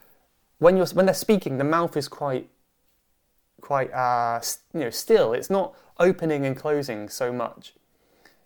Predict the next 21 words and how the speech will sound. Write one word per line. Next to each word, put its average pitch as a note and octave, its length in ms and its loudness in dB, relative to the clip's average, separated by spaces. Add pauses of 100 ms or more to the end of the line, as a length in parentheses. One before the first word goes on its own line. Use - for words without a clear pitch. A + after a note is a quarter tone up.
In D3 140 -2
British E3 580 0
English, A2+ 520 -4
you D#3+ 60 0
might, D#3 220 -2
if D#3+ 120 -4
you're D3 100 4
watching D#3+ 320 0
me C#3+ 100 -2
on C3 120 -4
video C#3+ 340 0
now, A2 180 -4
you A#2+ 140 -4
might B2+ 180 -4
notice C#3 500 -4 (1200)
it's C#3 100 -6
very G#3 200 4
expressive. C3+ 840 -10 (340)
So C3+ 200 -4
lots D#3 320 0
of D3 200 -4